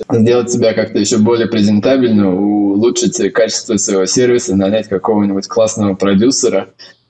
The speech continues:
а, там, или еще кого-то. И постепенно, так, степ-бай-степ увеличивать как-то качество своих, э, своего сервиса и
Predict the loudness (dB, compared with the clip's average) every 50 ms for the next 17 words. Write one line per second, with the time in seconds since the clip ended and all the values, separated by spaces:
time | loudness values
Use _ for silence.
0 | _ 0 0 2 2 2 2 2 2 2 2 2 2 2 0 0 -2 -4 -2 -2
1 | 0 0 0 2 2 2 2 2 2 2 0 0 0 0 -2 0 0 0 0 2
2 | 0 0 -2 -2 -4 -4 -4 -6 -2 0 0 2 2 0 0 0 0 0 0 2
3 | 2 4 2 2 2 2 0 0 -2 -6 -2 0 0 0 2 2 0 0 0 0
4 | 0 0 0 0 0 0 2 2 2 0 0 0 -2 -2 -2 -6 -8 -8 -10 -10
5 | -8 -6 -6 -4 0 0 -2 0 -2 -4 -4 -4 -4 -4 -4 -4 -2 -2 0 0
6 | 0 -2 -2 -2 -2 0 0 -2 -2 -2 -2 -2 -4 -4 -4 -4 -6 -8 -8 -12
7 | -14 -6 -2 0 2 2 2 0 0 0 0 2 2 0 0 -2 -4 -4 -4 -6
8 | -8 _ _ _ _ -2 0 2 2 2 2 2 0 0 0 -2 -4 -6 -10 -12
9 | -12 -14